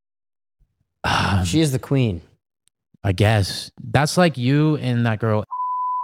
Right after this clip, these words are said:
Speaker 2: Oh, wait, like what? I'll never get that. <laughs>
Speaker 1: Like, you'll never get it.
Speaker 2: Fuck. Okay. Um, might take you a second to answer it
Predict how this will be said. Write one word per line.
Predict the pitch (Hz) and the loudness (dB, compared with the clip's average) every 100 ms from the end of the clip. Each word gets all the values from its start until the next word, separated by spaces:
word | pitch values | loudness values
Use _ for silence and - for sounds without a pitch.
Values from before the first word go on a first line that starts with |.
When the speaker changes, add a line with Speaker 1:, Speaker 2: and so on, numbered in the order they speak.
| - _ _ _ _ _ _ _ - _ | -12 _ _ _ _ _ _ _ -20 _
Speaker 2:
Oh, | 156 170 131 | 2 4 2
wait, | 131 107 | 0 -2
like | 117 104 | -2 0
what? | 117 101 | 0 0
I'll | |
never | 95 104 98 | -2 -2 -2
get | 110 - | 0 2
that. | 220 208 208 - | 2 4 2 2
<laughs> | - | 0
Speaker 1:
Like, | 127 | 2
you'll | 123 | 4
never | 123 127 120 | 4 4 2
get | 113 113 | 4 2
it. | 92 98 - 107 95 107 131 - _ | 2 -4 -12 -12 -14 -14 -14 -14 _
Speaker 2:
Fuck. | - - - - _ _ - 403 392 311 - - - | -2 -2 -8 -10 _ _ -4 -2 -2 -6 -14 -12 -4
Okay. | 120 120 110 - _ | 0 0 -2 -8 _
Um, | 143 139 139 127 120 123 - | 2 4 6 4 0 -8 -12
might | 127 127 120 | -4 -2 0
take | 120 113 | -2 0
you | |
a | 113 | -2
second | - 117 113 | -2 -2 -2
to | |
answer | 92 107 139 139 | -2 -4 -4 -2
it | 139 | -4